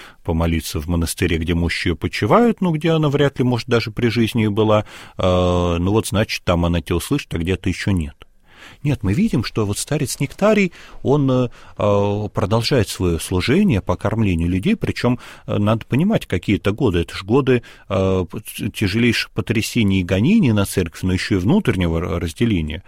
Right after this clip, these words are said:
Обновленческий ц-, раскол, живоцерковный раскол, причём, более того, двадцать восьмой год — это уже и позади декларации митрополита Сергия, когда в-, уже многие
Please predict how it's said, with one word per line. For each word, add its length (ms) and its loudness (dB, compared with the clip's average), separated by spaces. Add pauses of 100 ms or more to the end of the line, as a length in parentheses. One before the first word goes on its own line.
(340)
Обновленческий 840 0
ц-, 320 -2
раскол, 420 0
живоцерковный 720 0
раскол, 460 0 (200)
причём, 360 0
более 220 4
того, 360 2 (200)
двадцать 340 0
восьмой 300 0
год — 260 0
это 160 -2
уже 260 2
и 40 4
позади 440 0
декларации 640 0
митрополита 640 -2
Сергия, 440 0
когда 300 2
в-, 160 -4
уже 300 0
многие 480 2